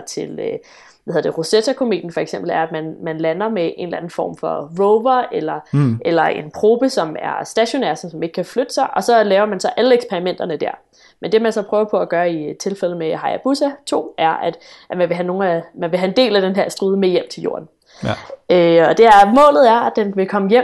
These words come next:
Speaker 1: med cirka ti gram materiale i alt.
Speaker 2: Yes.
Speaker 1: Øh, <laughs> så det er jo ikke, det er ikke store mængder, men, øh, men det kan blive meget, øh, et meget unik, øh, hvad hedder det, s-, stykke materiale, som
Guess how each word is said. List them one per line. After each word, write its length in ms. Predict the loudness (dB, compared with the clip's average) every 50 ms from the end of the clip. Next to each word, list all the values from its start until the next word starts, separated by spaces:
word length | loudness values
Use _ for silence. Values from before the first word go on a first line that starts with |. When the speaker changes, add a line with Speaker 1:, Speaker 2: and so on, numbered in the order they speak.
| 2 -2
Speaker 1:
med 100 | -4 -4
cirka 500 | -2 2 2 2 2 4 2 2 2 2 0
ti 240 | 0 0 0 0 2 2
gram 180 | 4 4 4 2 0 -10 -14 _ -2
materiale 520 | 0 0 2 2 2 4 4 4 4 4
i 40 | 2
alt. 260 | 0 0 -4 -10 -12 -14 _ _ _ _ _ _ _ _ _ _ _ _ _ _ _ _ -8
Speaker 2:
Yes. 240 | -6 -6 -6 -4 0
Speaker 1:
Øh, 260 | 4 6 6 8 8 8 8 8 8 8 8 6
<laughs> 360 | 2 -4 -8 -10 -12 -14 -6
så 140 | -2 0 2
det 60 | 4
er 40 | 4
jo 60 | 4
ikke, 160 | 4 6 6
det 260 | 6 8 8 6 6 4
er 60 | 4
ikke 160 | 4 4 2
store 260 | 4 6 8 8 8
mængder, 240 | 6 4 2 0 -2 -4 -4 -4
men, 200 | -4 -2 0 2
øh, 280 | 2 2 2 0 -2 -4 -6
men 140 | -6 -6
det 80 | -6 -6
kan 100 | -6 -4
blive 220 | -2 0 0 0 0
meget, 460 | -2 -4 -4 -2 0 0 2 0 0
øh, 720 | -2 -6 -8 _ _ _ -20 -20 -20 -20 _ -8 -6 -6
et 80 | -4 -4
meget 440 | -2 -2 0 2 2 2 2 2 0 -2 -2
unik, 360 | -2 0 0 0 0 -2 -6 -10 -6
øh, 220 | -4 -4 -4 -4 -6 -8 -8
hvad 100 | -6 -4
hedder 220 | -4 -4 -6 -6 -8
det, 140 | -10 -12
s-, 160 | -14 -16 -18 _ -16 -12 -12
stykke 260 | -10 -8 -8 -8 -6
materiale, 420 | -6 -6 -6 -6 -8 -8 -8 -8 -10
som 220 | -10 -12 -16 -18